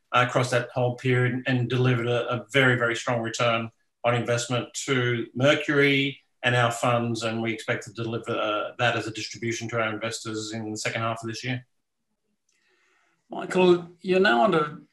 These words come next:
Speaker 2: uh, Vantage Private Equity Four. Just looking back over the years from V P E G One through Two, Three, and Four,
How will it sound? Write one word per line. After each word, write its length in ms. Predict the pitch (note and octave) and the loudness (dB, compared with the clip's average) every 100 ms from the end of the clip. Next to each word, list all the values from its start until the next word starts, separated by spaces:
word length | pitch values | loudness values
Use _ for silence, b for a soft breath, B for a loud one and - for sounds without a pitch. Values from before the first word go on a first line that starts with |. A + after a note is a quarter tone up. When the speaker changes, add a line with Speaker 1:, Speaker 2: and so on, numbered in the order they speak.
| - | -2
Speaker 2:
uh, 680 | C#3 C#3 C3 C3+ C3+ C3+ - | 2 2 4 2 0 -2 -8
Vantage 480 | - C#3+ D3+ C#3+ - | -2 0 0 -2 2
Private 320 | D#3 C3+ D3 | 4 4 4
Equity 480 | C#3 - C#3+ C#3 B2+ | -2 -4 -6 -4 -6
Four. 960 | - - - F3 B2 A#2+ D3 G3 - - _ _ - A#3 - _ | -8 -8 2 4 4 0 0 -2 -4 -16 _ _ -20 -20 -20 _
Just 300 | - F#3 - | -8 -4 -2
looking 420 | G3+ F#3+ E3+ C#3 A#2+ | 0 4 4 2 4
back 340 | D#3+ C#3+ - | 4 4 2
over 260 | D#3+ C#3 C#3+ | 4 4 0
the 140 | C3+ | -6
years 440 | C3+ C#3+ C#3+ C3 | -4 0 2 0
from 560 | - C#3 C3 B2+ B2+ C3+ | -2 -4 -2 -2 -4 -10
V 240 | - D3 C#3 | -8 -6 -6
P 120 | C#3 C3 | -4 -4
E 60 | C3 | -4
G 240 | C#3 C3+ | -6 -6
One 640 | B2+ D3+ D#3 C3 C3+ C3+ - _ | 0 4 4 2 -6 -12 -16 _
through 500 | - D3 C3+ C3+ C3 | -8 -4 -2 -2 -4
Two, 220 | - D3 C3+ | -6 -6 -6
Three, 340 | - C#3 C3+ | -6 -4 -4
and 140 | C3 | -6
Four, 500 | B2 - C#3+ D2+ - | -12 -8 -6 -4 -4